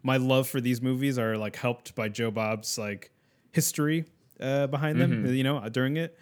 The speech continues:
Speaker 1: So, uh, the first one is, uh, Mad Men, uh,
Speaker 2: Oh, yeah.
Speaker 1: which is, uh, happened, uh, week four of The Last Drive-In. It's directed by Joe Giannone. Uh, it's a nineteen eighty-two movie. It is a Friday the thirteenth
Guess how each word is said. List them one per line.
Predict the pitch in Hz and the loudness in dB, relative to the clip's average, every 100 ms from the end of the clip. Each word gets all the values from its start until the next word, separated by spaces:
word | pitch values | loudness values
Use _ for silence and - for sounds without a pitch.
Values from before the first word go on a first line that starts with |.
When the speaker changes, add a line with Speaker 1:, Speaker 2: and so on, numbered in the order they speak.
| - - - | -20 -20 -14
Speaker 1:
So, | - 139 123 120 | 0 2 4 2
uh, | 120 117 113 110 110 113 - _ _ - - | 0 0 0 -2 -4 -8 -12 _ _ -14 -10
the | 127 127 123 | -2 0 2
first | - 170 175 | 2 2 2
one | 185 180 170 | 2 2 2
is, | 131 127 120 117 | 4 4 4 2
uh, | 117 113 113 110 107 | 2 2 2 0 0
Mad | 113 123 | 2 2
Men, | 151 175 190 - _ _ _ _ _ _ 117 | 0 -2 -2 -6 _ _ _ _ _ _ -4
uh, | 113 110 110 110 98 - | -2 0 -2 -4 -6 -2
Speaker 2:
Oh, | 104 92 | 0 2
yeah. | 90 95 - | 2 2 2
Speaker 1:
which | 123 - | 0 2
is, | 120 113 117 | 0 0 0
uh, | 117 | 0
happened, | 135 123 131 123 | 0 0 2 4
uh, | 117 | 4
week | 117 135 - | 4 2 0
four | - 123 127 156 - _ _ _ | 0 2 4 2 -2 _ _ _
of | 120 113 | -2 0
The | 117 113 110 | 2 2 2
Last | 117 110 | 0 0
Drive-In. | 120 113 113 120 120 | 0 0 0 -2 -4
It's | 127 - | -4 0
directed | 135 123 123 | 2 2 2
by | 123 117 | 2 2
Joe | 113 123 120 123 127 120 - - - - _ - 120 | 4 4 6 4 2 -2 -8 -20 -20 -20 _ -14 -4
Giannone. | 117 131 123 120 127 139 151 143 - | 2 4 6 4 4 4 2 -2 -4
Uh, | 120 117 | -2 -2
it's | 120 | 0
a | |
nineteen | 123 120 - 131 | 0 0 0 0
eighty-two | 123 120 - 135 131 | 2 0 2 2 4
movie. | 131 135 139 143 143 123 | 4 2 2 2 0 2
It | 139 | 0
is | 104 143 147 135 120 - | 2 4 6 4 0 -2
a | 120 123 | -2 -2
Friday | 135 120 113 | 2 0 0
the | 110 | -4
thirteenth | 117 107 113 110 101 - | -4 -4 -4 -4 -6 -14